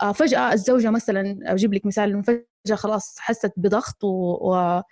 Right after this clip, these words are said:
وتوتر وعلى مر السنين، إن هي شايلة أشياء مرة كتير و-،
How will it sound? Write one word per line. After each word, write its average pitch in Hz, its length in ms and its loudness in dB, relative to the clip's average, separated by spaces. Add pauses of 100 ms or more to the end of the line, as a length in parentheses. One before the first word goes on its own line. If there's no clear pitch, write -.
(280)
وتوتر 240 580 2
وعلى 190 680 0
مر 233 180 4
السنين، 208 460 0
إن 190 120 2
هي 214 260 2
شايلة 208 440 0
أشياء 202 220 0
مرة 208 220 2
كتير 196 460 2
و-، - 80 2